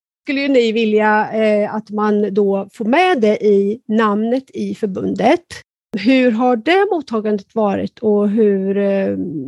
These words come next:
hur ser det ut gällande den namnbytet?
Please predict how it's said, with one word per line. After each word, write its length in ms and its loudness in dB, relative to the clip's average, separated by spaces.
hur 160 2
ser 180 0
det 120 6
ut 520 -2
gällande 380 0
den 340 -2
namnbytet? 720 0